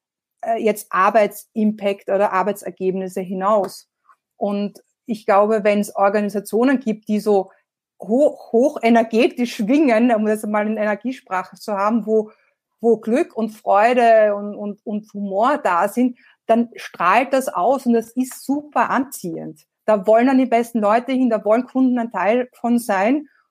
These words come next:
Und wenn ich die auch noch einbeziehe und teilhaben lasse an diesem Glück, dann habe ich eine ganz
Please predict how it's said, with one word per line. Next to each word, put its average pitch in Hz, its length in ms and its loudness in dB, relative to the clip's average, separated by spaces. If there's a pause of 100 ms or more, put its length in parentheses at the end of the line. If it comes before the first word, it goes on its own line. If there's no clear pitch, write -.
Und 220 180 -6
wenn 220 160 2
ich 254 120 -4
die 233 120 -2
auch 233 100 2
noch 226 220 -2
einbeziehe 254 640 0
und 214 120 -6
teilhaben 202 760 -2
lasse 170 320 -4
an 202 120 -6
diesem 208 300 -6
Glück, 262 360 0 (540)
dann 220 180 0
habe 202 220 2
ich 254 100 -4
eine 220 200 -2
ganz 220 400 -2